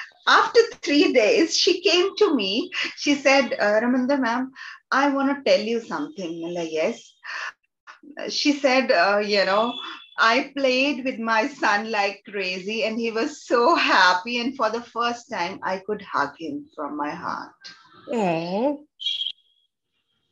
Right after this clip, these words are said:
Speaker 2: how rewarding is that to have
Speaker 1: <laughs>
Speaker 2: helped her get through that?
Speaker 1: Yeah. So it's like we have something or the other in our mind, which is stopping us from experiencing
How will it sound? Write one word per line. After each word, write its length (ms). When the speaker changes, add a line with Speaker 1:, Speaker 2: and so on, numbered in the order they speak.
Speaker 2:
how 180
rewarding 1000
is 160
that 360
to 460
have 220
Speaker 1:
<laughs> 80
Speaker 2:
helped 300
her 120
get 160
through 280
that? 360
Speaker 1:
Yeah. 440
So 240
it's 280
like 420
we 300
have 280
something 520
or 100
the 220
other 280
in 180
our 160
mind, 500
which 220
is 160
stopping 580
us 320
from 500
experiencing 1000